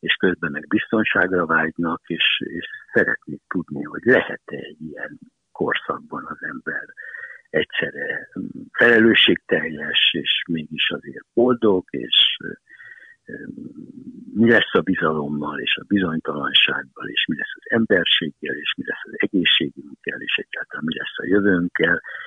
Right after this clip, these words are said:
és hát, ha egy modellt kell váltani a gondolkodásunkban. De én arra lukadok ki ebben a könyvben, hogy a hagyományos gondolkodási modellünket, ami egy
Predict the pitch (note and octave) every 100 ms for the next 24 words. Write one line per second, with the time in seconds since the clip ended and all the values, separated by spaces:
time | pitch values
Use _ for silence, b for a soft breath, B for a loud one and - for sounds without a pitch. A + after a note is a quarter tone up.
0 | B - - A#2 A2+ - G2 G2 G#2+ B2
1 | - D2+ - - - D2+ D2 D2 - -
2 | F2 F2+ G2 A2+ F2+ - - _ - -
3 | - - - - - _ _ _ _ -
4 | G#2 G2 - G2+ - D2+ D#2 - - -
5 | - D2+ - - E2 - E2 F2 F2 G#2
6 | G2 F2+ E2 - B B B B B B
7 | _ _ _ A#2+ B2 G#2+ F2 D2+ D#2 D#2+
8 | - F2+ D#2+ D2+ - D#2 D#2+ - F2 F2+
9 | F#2 - - C#2 - - F2+ - F#2+ D#2
10 | C#2+ C#2+ -